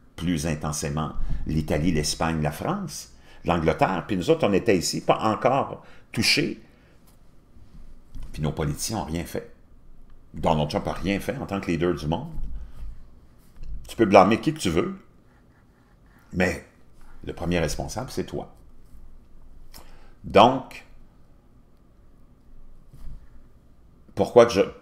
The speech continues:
je, ce que je voulais vous dire, c'est pour, pour, je vous explique pourquoi Joe Biden va gagner.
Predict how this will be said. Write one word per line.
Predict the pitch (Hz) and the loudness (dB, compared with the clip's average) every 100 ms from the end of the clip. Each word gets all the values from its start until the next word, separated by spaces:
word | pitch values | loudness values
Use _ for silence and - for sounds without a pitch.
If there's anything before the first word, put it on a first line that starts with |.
| 73 | -12
je, | 71 - | -8 -6
ce | 80 - - | -6 -6 -6
que | - 80 | 0 0
je | 73 | 0
voulais | 76 71 | -2 -2
vous | 65 | -4
dire, | 69 113 147 | -2 0 0
c'est | 76 71 - - - | -2 -2 -6 -20 -8
pour, | 82 - - | -8 -8 -12
pour, | - 82 - | -2 -2 -2
je | - 73 | -8 -2
vous | 78 | 0
explique | - - 127 | 0 -2 -2
pourquoi | - - 107 76 | 0 4 4 4
Joe | 71 98 | 2 4
Biden | 76 71 87 143 | 4 2 0 -4
va | 82 | -4
gagner. | 71 67 76 76 | -4 -4 -4 -6